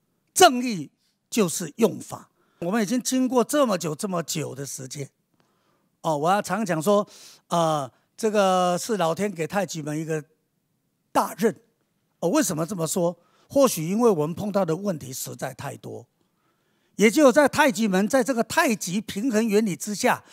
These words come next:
能够撑到现在还屹立不摇，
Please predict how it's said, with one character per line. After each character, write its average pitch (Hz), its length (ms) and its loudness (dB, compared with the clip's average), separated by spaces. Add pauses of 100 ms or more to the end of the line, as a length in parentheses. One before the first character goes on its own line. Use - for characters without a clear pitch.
(200)
能 226 240 4
够 269 160 6
撑 285 360 2
到 254 160 2
现 220 320 0
在 185 260 0 (180)
还 170 200 2
屹 233 240 0
立 185 160 -2
不 147 220 -8
摇， 113 260 -14